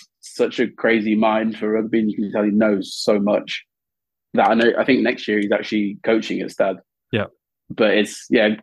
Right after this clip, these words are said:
Speaker 1: being around players like that, that, you know, have just been around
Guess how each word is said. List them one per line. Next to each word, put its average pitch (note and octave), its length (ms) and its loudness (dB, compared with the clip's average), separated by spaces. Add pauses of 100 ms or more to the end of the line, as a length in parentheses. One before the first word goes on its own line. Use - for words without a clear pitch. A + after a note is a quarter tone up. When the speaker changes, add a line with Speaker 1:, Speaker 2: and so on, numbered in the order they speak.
(220)
Speaker 1:
being A#2+ 220 4
around A2+ 220 2
players G#2+ 220 0
like G2+ 140 -2
that, G#2 260 0
that, G2+ 100 -2
you G#2 160 0
know, G2 200 -4
have F#2+ 120 -8
just - 220 -12
been G#2+ 160 2
around G#2 400 4